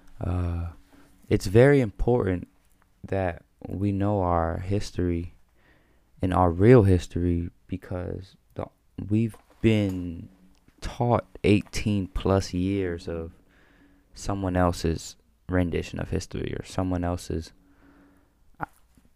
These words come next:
I'm just gonna come out and say bullshit or lies. We were taught eighteen years of bullshit and lies.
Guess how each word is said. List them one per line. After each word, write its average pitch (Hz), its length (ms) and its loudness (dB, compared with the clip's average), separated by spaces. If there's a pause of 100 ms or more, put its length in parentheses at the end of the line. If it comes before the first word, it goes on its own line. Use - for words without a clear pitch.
(160)
I'm 113 260 6
just 92 120 -4
gonna 92 120 -4
come 90 180 -2
out 82 80 -2
and 90 80 -6
say 87 280 -4
bullshit 95 580 4
or 90 140 2
lies. 92 600 2
We 104 140 -2
were 104 320 4
taught 101 440 0
eighteen 90 420 0
years 85 240 -2
of 80 120 -6
bullshit 85 420 -2
and - 220 -10
lies. - 300 -12